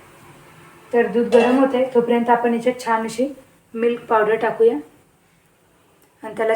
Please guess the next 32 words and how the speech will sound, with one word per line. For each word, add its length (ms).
छान 160
असं 240
मिक्स 280
करून 340
घेऊया 280
मुगासोबत. 580
कारण 280
काय, 240
नंतर 380
जर 140
टाकले 380
ना 160
की 80
मग 160
गुठळ्या 380
होतात. 320
आणि 280
मिल्क 260
पावडर 320
ऑप्शनल 560
आहे, 160
मिल्क 240
पावडर 320
टाकायची 520
असेल 320
तर 80
टाका, 320
नाहीतर 300
नाही 160
टाकली 280
तरी 220
चालते. 640